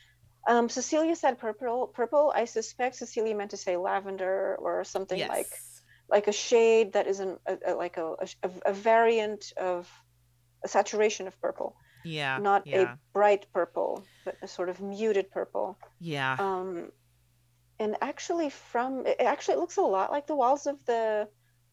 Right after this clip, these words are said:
Speaker 1: workroom.
Speaker 2: Mm.
Speaker 1: Um, when I could, 'cause I, I saw it, like, when I just saw it again,
Speaker 2: Mm-hmm.
Speaker 1: I could actually see the lights making it look a little bit, but not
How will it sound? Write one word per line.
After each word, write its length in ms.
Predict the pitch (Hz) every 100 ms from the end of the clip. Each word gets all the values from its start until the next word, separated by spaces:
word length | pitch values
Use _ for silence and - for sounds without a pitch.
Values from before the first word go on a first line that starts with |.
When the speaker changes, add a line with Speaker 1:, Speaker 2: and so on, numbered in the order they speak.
| -
Speaker 1:
workroom. 500 | 196 220 - 359 403 440 _ _ -
Speaker 2:
Mm. 360 | 190 170 151 - _ _ -
Speaker 1:
Um, 580 | 247 240 233 226 220 - _ _ _ _ _
when 420 | 220 247 247 233 - _ _ _
I 80 | 262
could, 160 | 269 269 -
'cause 220 | - 285 277
I, 60 | 254
I 20 |
saw 340 | - 262 285
it, 100 | 277 - _ -
like, 220 | 240 - _ _ _ _ -
when 120 | 226
I 40 |
just 220 | 240 262
saw 140 | - 233
it 40 |
again, 340 | 233 208 196 339 415 - _
Speaker 2:
Mm-hmm. 340 | 180 160 151 226 -
Speaker 1:
I 80 | 254
could 160 | - -
actually 440 | - 370 - 440
see 260 | 392 - 320
the 100 | 302
lights 420 | 285 294 302 - -
making 260 | 285 277
it 80 | 262
look 200 | 254 262
a 60 | 240
little 360 | 214 294 392
bit, 260 | - 214 214
but 120 | 208
not 200 | 240 339